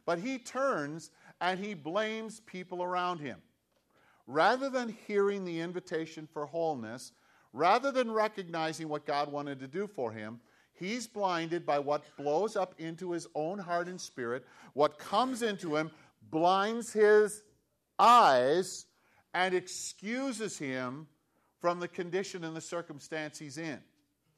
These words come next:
You understand? In other words, the blindness that he possesses is that more subtle blindness,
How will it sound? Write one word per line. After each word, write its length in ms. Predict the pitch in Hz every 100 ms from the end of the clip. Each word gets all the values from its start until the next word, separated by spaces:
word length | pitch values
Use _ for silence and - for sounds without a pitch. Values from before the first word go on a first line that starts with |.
| _ _ _ _ -
You 100 | 156
understand? 540 | 196 208 190 190 214 - _ -
In 200 | 160 151
other 200 | 165 190
words, 260 | 214 185 -
the 100 | 160
blindness 640 | - 160 190 247 262 254
that 180 | - 190
he 180 | 190 208
possesses 920 | 196 175 143 202 233 - 139 147 - _ _ _
is 260 | - 180 185
that 240 | 180 175
more 200 | 175 170
subtle 420 | 165 - 202 240 226
blindness, 680 | 156 143 139 143 147 151